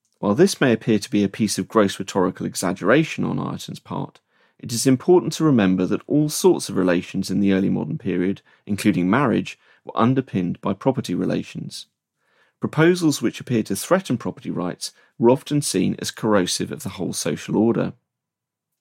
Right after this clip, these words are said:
Ireton's position was consistent with that outlined in the heads of proposals, and it was supported by Cromwell and Colonel Nathaniel Rich. It was, however, the minority position at the debates.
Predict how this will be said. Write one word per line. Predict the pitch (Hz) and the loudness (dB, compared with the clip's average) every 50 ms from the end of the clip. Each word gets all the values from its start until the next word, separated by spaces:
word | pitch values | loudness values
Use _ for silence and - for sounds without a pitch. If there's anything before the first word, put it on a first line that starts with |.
| _ _ _ _ _ _ _ _ _ _ _ _ _ _ _ _ _ _ _ | _ _ _ _ _ _ _ _ _ _ _ _ _ _ _ _ _ _ _
Ireton's | - 143 175 208 - - 202 185 | 4 6 6 6 4 4 2 2
position | - - 151 135 127 110 - - 98 95 | 2 2 2 4 4 2 2 2 2 2
was | 95 98 | 0 0
consistent | - - 110 104 - - 156 151 - - 95 90 67 | 0 -2 -2 0 2 2 2 2 2 0 -2 -2 0
with | - 98 85 | 0 0 0
that | 113 120 123 123 | 0 0 0 0
outlined | - 110 98 - - 92 92 92 90 92 | -2 -2 -2 -2 0 0 0 2 2 2
in | 92 | 2
the | 95 95 | 2 2
heads | 104 101 95 - - | 2 2 0 0 -2
of | 80 | -8
proposals, | - - - - 104 95 92 87 - - - - 147 - - _ _ _ _ _ | -6 -6 -2 2 2 2 2 2 -2 -4 -6 -6 -6 -10 -14 _ _ _ _ _
and | - 113 | 2 2
it | 117 92 | 4 4
was | 113 117 | 4 2
supported | - 139 127 - - 175 170 156 - - 95 | 0 0 0 4 6 6 6 6 4 0 -2
by | - 104 110 | 0 0 0
Cromwell | 107 - - 117 101 92 90 90 90 85 - - | 0 0 0 2 2 4 4 2 0 0 -2 -4
and | - 101 101 | -6 -6 -4
Colonel | - - 101 92 92 95 | 0 0 2 2 4 2
Nathaniel | 95 98 95 - 95 85 - - - - | 2 2 0 -2 -4 -2 -2 -2 -4 -2
Rich. | - 104 117 92 - - - - - _ _ _ _ _ _ _ _ _ _ _ _ _ _ _ | 2 2 2 2 0 -4 -14 -20 -20 _ _ _ _ _ _ _ _ _ _ _ _ _ _ _
It | - 107 110 | -2 0 2
was, | 113 143 175 190 190 - | 4 6 4 4 4 2
however, | - 113 98 92 92 95 101 | 0 2 2 2 2 2 0
the | - - - | 0 2 2
minority | 107 107 110 110 113 117 131 143 139 139 - - 123 | 4 6 6 6 6 6 6 6 4 4 2 0 -2
position | - 117 98 - 92 87 - - - | -2 -2 -2 -2 -2 -2 -2 -4 -4
at | - - | -4 -4
the | 90 | -4
debates. | 90 104 - 107 101 87 - - - - - - - | -4 0 2 2 2 0 -2 -6 -8 -10 -10 -10 -12